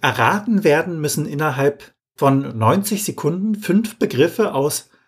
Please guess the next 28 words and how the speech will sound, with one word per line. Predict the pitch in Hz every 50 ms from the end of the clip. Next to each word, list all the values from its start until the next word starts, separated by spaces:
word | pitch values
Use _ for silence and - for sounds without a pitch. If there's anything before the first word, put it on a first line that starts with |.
| _ _ _
vorgegebenen | - - 156 143 147 160 165 147 123 - 143 131 139 135 135 131
Kategorien. | 131 - - 135 127 - 120 - 135 117 107 113 107 110 110 101 101 - _ _ _ _ _ _ _ _
Dabei | - 131 139 139 165
ist | 170 - - -
es | 165 - - -
wirklich | 143 151 - 180 - -
nur | 151 139
möglich, | 131 123 139 165 165 - 190 - -
fünf | - - 180 175 185 -
Konsonanten | - - 156 139 127 120 120 123 156 180 - 269
und | 220 185 156 - -
ein | 123 123 143 156 143 120
Vokal | 120 117 120 - 135 151 208 214 208
zu | - 147
nennen. | 120 113 113 139 180 226 233 - _ _ _ _ _ _ _
Und | - 127 131 127 131 135 131 - - _ _ _ _ _ _ _
wenn | _ 143 139
man | 143 156 156 131
dort | 147 135 147 - -
gewinnt, | - - 110 143 180 117 - - -
wird | 156 147 143 - - - -
der | 143 135 127 127 127
Gewinn | 123 - 131 104 117 139 170 180 180 - _
aufgeteilt | - - 139 196 196 - - - - - - 127 117 135 170 175
zwischen | - - - - - 160 - - 143
den | 139 139 127
drei | 113 - 117 127 139
Kandidaten. | - - 131 123 117 120 120 123 151 165 - - 127 143